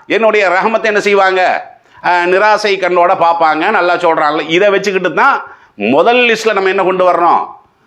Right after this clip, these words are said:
அல்லாஹ் அல்லாதவர்களிடத்தில் கையேந்தினாலே, அந்த எண்ணம் வந்தாவே நம்மளுடைய உள்ளத்துல சிறுக்கு பூந்து போச்சு. தெளிவா தெரியுதா இல்லையா?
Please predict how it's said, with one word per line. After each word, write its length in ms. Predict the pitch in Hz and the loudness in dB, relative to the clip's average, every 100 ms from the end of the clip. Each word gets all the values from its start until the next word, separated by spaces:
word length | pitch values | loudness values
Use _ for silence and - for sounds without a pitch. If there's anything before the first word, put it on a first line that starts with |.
| _ | _
அல்லாஹ் 520 | 101 139 185 196 214 196 | -4 0 2 2 2 0
அல்லாதவர்களிடத்தில் 1080 | 160 185 208 220 208 190 190 180 175 185 | 0 2 2 2 0 0 0 -2 0 -2
கையேந்தினாலே, 1040 | - 135 151 180 185 175 156 139 127 117 190 | 0 -4 0 0 0 0 0 0 0 0 0
அந்த 280 | 185 160 139 | 0 -2 -2
எண்ணம் 500 | 104 123 220 247 208 | 0 0 2 2 0
வந்தாவே 500 | 175 147 139 214 277 - - _ _ _ - | 0 0 0 0 -2 -4 -14 _ _ _ -4
நம்மளுடைய 320 | 160 160 160 | 0 0 2
உள்ளத்துல 460 | 147 208 208 202 | 2 2 0 0
சிறுக்கு 400 | 208 208 202 202 | 0 2 0 0
பூந்து 360 | 180 170 170 147 | 0 0 0 0
போச்சு. 300 | 131 - 113 139 143 87 73 - _ _ - - _ - - - - - - - | -2 -2 -2 0 0 -4 -10 -20 _ _ -20 -20 _ -20 -20 -20 -20 -20 -20 -8
தெளிவா 280 | 135 156 165 | -2 0 0
தெரியுதா 300 | 151 139 147 | 0 -2 -2
இல்லையா? 640 | 160 120 104 156 160 - | 0 0 0 0 0 -6